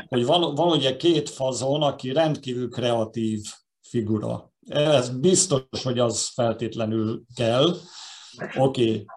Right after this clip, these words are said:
fejlesztetek játékot, ezt, ö, megpróbáljátok abban az egyesületben, ahol egyébként meg élvezik a játékot tesztelni. Aztán, hogyha sikerült a dolog, akkor ez egy, ö,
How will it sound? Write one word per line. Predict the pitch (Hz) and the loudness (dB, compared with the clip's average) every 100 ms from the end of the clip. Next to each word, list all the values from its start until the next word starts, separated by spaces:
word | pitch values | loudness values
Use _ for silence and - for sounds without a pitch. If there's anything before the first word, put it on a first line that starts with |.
| - - | -20 -20
fejlesztetek | - 160 175 156 - 135 110 117 110 | 2 4 6 6 4 0 -4 -6 -4
játékot, | 120 117 120 117 120 120 139 151 - - - _ | -2 2 0 0 -2 -2 0 0 0 -10 -20 _
ezt, | - 147 147 - - - - _ | 0 4 4 2 -2 -8 -20 _
ö, | - 120 120 120 113 117 120 | -10 -6 -4 -4 -4 -6 -2
megpróbáljátok | 139 151 143 123 117 117 117 117 - 143 143 - | 0 0 -2 -2 0 2 2 -2 -2 -4 -4 0
abban | 143 139 127 | 0 2 2
az | 117 113 | 0 -2
egyesületben, | 127 123 120 - 113 113 113 110 135 | -2 0 -2 -2 -2 -2 -2 0 2
ahol | 151 131 160 | 4 4 4
egyébként | 165 156 156 160 | 4 0 0 -2
meg | 151 147 | 0 -2
élvezik | - 175 156 139 113 117 - | 4 4 6 4 2 -2 -8
a | 113 | -6
játékot | 117 117 117 139 135 143 135 139 131 123 | -2 -4 -2 -4 -2 -2 -4 -6 -16 -6
tesztelni. | 127 - - 123 117 120 139 202 - _ _ - - - _ | -2 0 -2 0 0 2 2 2 0 _ _ -20 -20 -20 _
Aztán, | 151 - 151 139 | 0 2 4 4
hogyha | 139 131 127 | 2 0 -2
sikerült | - 185 143 131 123 120 | -2 0 0 2 0 -2
a | 127 120 120 - | -4 -4 -4 -6
dolog, | 110 131 135 165 160 | -4 0 2 4 4
akkor | 135 - 127 131 143 | 2 2 0 0 0
ez | 135 127 | 0 2
egy, | 123 117 110 123 | 2 0 -2 0
ö, | 120 120 | 0 0